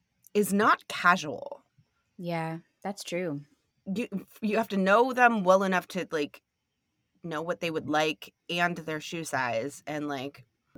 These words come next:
Speaker 1: I don't like the idea of buying somebody shoes just 'cause, like, sometimes, like, you can be like, "Okay, I'm a size eight." And then you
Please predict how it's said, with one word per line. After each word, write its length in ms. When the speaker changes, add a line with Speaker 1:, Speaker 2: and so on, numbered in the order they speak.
Speaker 1:
I 120
don't 280
like 240
the 140
idea 200
of 120
buying 240
somebody 260
shoes 320
just 180
'cause, 160
like, 280
sometimes, 580
like, 260
you 80
can 140
be 100
like, 220
"Okay, 300
I'm 220
a 40
size 280
eight." 320
And 200
then 460
you 280